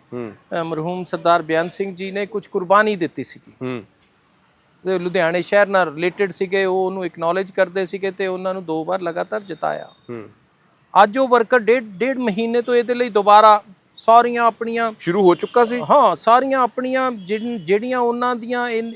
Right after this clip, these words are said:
Speaker 2: ਇਹਦੇ ਲਈ ਸ਼ਿਕਵੇ ਸ਼ਿਕਾਇਤਾਂ ਸੀਗੀਆਂ, ਉਹਨੂੰ ਪਿੱਛੇ ਛੱਡ ਕੇ
Speaker 1: ਹੂੰ।
Speaker 2: ਮਿਹਨਤ ਕਰਨੀ ਸ਼ੁਰੂ ਕਰਤੇ। ਤਾਂ ਕੱਲ੍ਹ ਇੱਕੋ ਦਮ ਫੈਸਲਾ ਆਉਂਦਾ ਹੈ,
Speaker 1: ਹੂੰ।
Speaker 2: ਤਾਂ ਉਹ ਵਿਚਾਰੇ ਸਾਰੇ ਆਪਣੇ ਆਪ ਨੂੰ ਨਾ ਠੱਗਿਆ ਜਿਹਾ ਮਹਿਸੂਸ ਕਰਦੇ
Speaker 1: ਹੂੰ,
Speaker 2: ਆ।
Speaker 1: ਹੂੰ।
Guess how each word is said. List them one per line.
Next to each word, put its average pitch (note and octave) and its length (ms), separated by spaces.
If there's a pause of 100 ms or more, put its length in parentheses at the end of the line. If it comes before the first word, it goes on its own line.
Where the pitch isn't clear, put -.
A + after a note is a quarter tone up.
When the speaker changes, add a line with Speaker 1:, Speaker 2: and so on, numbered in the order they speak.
Speaker 2:
ਇਹਦੇ A3+ 260
ਲਈ A#3 340 (280)
ਸ਼ਿਕਵੇ A#3+ 380
ਸ਼ਿਕਾਇਤਾਂ G3+ 540
ਸੀਗੀਆਂ, A#3+ 280
ਉਹਨੂੰ B3+ 160
ਪਿੱਛੇ C4 240
ਛੱਡ F#3 220
ਕੇ C3 160 (140)
Speaker 1:
ਹੂੰ। A#2 200 (600)
Speaker 2:
ਮਿਹਨਤ A3 260
ਕਰਨੀ A3 260
ਸ਼ੁਰੂ A#3 220
ਕਰਤੇ। F3+ 320
ਤਾਂ G#3+ 160
ਕੱਲ੍ਹ B3 160
ਇੱਕੋ B3 220
ਦਮ A#3+ 140
ਫੈਸਲਾ G#3 480
ਆਉਂਦਾ E3+ 300
ਹੈ, A#2 200
Speaker 1:
ਹੂੰ। A#2+ 260 (720)
Speaker 2:
ਤਾਂ B3 80
ਉਹ A#3+ 100
ਵਿਚਾਰੇ A3 360
ਸਾਰੇ D4 400
ਆਪਣੇ B3 300
ਆਪ A#3+ 240
ਨੂੰ B3+ 140
ਨਾ C4+ 80
ਠੱਗਿਆ A#3 440
ਜਿਹਾ A#3 140
ਮਹਿਸੂਸ G3 340
ਕਰਦੇ D#3+ 320
Speaker 1:
ਹੂੰ, A2+ 80
Speaker 2:
ਆ। - 20
Speaker 1:
ਹੂੰ। B2 160